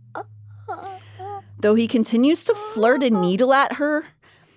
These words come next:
n-, Reason seems sad in this scene over what we don't really know, nor does Feyre.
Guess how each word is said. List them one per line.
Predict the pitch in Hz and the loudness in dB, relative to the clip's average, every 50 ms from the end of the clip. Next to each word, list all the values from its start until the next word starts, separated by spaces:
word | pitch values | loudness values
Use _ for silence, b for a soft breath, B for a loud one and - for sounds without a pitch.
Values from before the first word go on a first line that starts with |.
| b b b b _ - | b b b b _ -2
n-, | 214 226 247 240 254 - | 0 2 2 0 0 0
Reason | 202 240 277 294 - 392 381 | 0 2 2 2 0 -2 -4
seems | - - 349 320 277 254 - | -2 0 0 0 0 0 -2
sad | - - 233 202 220 214 220 214 | -2 -2 0 2 2 2 2 0
in | 190 156 | 0 -2
this | 139 - - | -2 -4 -6
scene | - - 151 143 139 135 135 143 143 - _ - | -8 -6 -4 -4 -2 -2 -4 -4 -6 -8 _ 0
over | 202 226 247 277 | 0 2 2 2
what | 277 277 311 262 | 4 4 4 2
we | 285 | 2
don't | 240 277 262 - | 2 2 0 0
really | 220 233 233 208 | 0 -2 -2 0
know, | 196 190 196 190 185 170 165 | 0 2 2 2 2 2 0
nor | 170 165 165 | 0 -2 -2
does | 156 156 151 - | -2 -4 -6 -8
Feyre. | - - 175 151 151 143 131 131 - - | -6 -2 -2 0 0 0 -2 -4 -4 -6